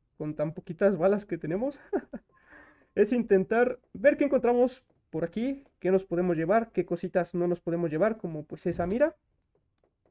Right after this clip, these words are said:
Pero seguramente habrá minerales, granaditas y cositas así que podamos, pues eso, recoger y bienvenidas sean.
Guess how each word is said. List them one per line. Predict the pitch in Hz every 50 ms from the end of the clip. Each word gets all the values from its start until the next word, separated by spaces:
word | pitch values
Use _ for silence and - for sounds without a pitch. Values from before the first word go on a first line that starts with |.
| _ _ _ _ _
Pero | - 160 170
seguramente | - 180 185 233 233 240 240 233 247 226
habrá | 190 185 165 190 214 226 - -
minerales, | - 185 180 170 156 175 214 254 262 285 277 277 - _ _ _ _ _ _ _ _ _ _ _ _ _ _ _ _ _ _ _ _ _
granaditas | - 156 170 170 160 160 170 190 196 - 202 175
y | 185
cositas | 185 175 170 185 202 208 202 180
así | 180 170 208 214 185 - _
que | _ 165 151
podamos, | _ 156 156 165 175 185 185 185 170 - _ _ _ _
pues | _ 160 160 170 165 -
eso, | 220 247 247 185
recoger | 170 - 131 - _ 180 - - 202 277 - _ _ _ _ _ _ _ _ _ _ _ _ _ _ _
y | 247 196
bienvenidas | 190 175 165 151 151 151 151 151 156 165
sean. | - 240 302 226 160 170